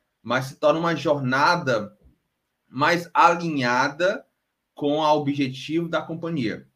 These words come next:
Eu achei mais isso, porque nada é fácil, né? To-, todo dia é desafio diferente, todo dia tem impactos que vão acontecer, e a, como a Miriam falou, a sua adaptação em poder pegar aquele problema,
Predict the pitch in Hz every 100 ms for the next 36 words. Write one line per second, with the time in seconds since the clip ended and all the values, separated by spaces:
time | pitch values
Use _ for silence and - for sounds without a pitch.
0 | _ 107 107 - 120 123 139 110 - 110
1 | 117 110 117 - - 104 - 101 92 90
2 | 95 107 _ _ _ _ - 113 95 -
3 | 127 147 131 127 131 131 107 - 120 104
4 | - 95 104 131 139 135 123 120 113 104
5 | 110 110 _ _ _ _ - 117 123 -
6 | 123 120 123 127 - 107 107 113 107 -
7 | 110 139 147 - - - 120 120 123 120
8 | 127 120 120 127 131 147 143 - - _
9 | _ _ - 107 107 107 - 147 147 -
10 | - 151 185 170 147 156 160 170 - 143
11 | 147 - 135 120 110 104 - 120 123 127
12 | 113 107 113 107 - 107 107 123 151 139
13 | 135 135 131 117 110 107 101 98 98